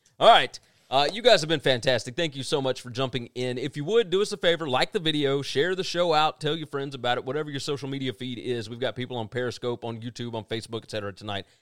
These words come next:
Uh, so share out the show. Tell everybody you know about it. We would definitely appreciate that. Subscribe to the podcast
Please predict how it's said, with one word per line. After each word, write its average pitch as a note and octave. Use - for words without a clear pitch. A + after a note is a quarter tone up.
Uh, A#2
so C#3+
share A3+
out A3
the F3
show. A#2+
Tell F3+
everybody C#3+
you A#2+
know A#2+
about A2
it. -
We C3
would A2
definitely A#2
appreciate G2+
that. G#2
Subscribe F#3
to A3
the G3
podcast A2